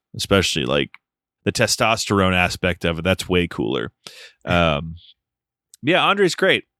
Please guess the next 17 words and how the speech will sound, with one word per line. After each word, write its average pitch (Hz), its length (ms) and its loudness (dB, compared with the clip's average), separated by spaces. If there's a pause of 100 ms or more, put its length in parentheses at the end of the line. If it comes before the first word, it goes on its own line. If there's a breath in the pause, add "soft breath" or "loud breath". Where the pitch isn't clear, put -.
(340)
We 123 80 -4
can 139 100 0
talk 139 180 2
about 107 160 4
Andre 87 320 4
now. 71 280 -2 (440)
Andre 98 240 2
Roussimoff. 92 760 2 (680 loud breath)
Andre 170 300 0
the 160 80 2
Giant 139 400 0 (560)
was 113 1300 2
about 110 240 -2
six - 840 -4
years 123 220 2
away 113 260 4
from 110 440 -6